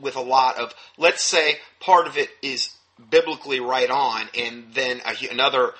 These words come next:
large part of it is biblically, uh, totally diametrically opposed to the Bible. And so you gotta be real careful, you know, what you're reading. I'm not, uh,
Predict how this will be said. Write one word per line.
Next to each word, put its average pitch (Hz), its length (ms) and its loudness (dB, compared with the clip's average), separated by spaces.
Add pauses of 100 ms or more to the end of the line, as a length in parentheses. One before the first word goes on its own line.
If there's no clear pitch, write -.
(280)
large 131 420 2
part 123 220 -2
of 113 120 -10
it 113 160 -8
is 113 300 -4
biblically, 117 880 -4 (1300)
uh, 98 400 -8 (240)
totally 131 480 2
diametrically 120 680 0
opposed 160 360 0
to 107 60 -8
the 107 80 -16
Bible. 85 320 -10 (500)
And 120 300 0
so - 220 -4
you 127 140 -10
gotta 165 180 4
be 143 140 -8
real 208 160 2
careful, 190 680 -6 (640)
you 143 100 -18
know, 127 100 -8
what 139 200 -2
you're 127 120 -8
reading. 131 320 -4
I'm 170 180 0
not, 190 320 4
uh, 135 140 -2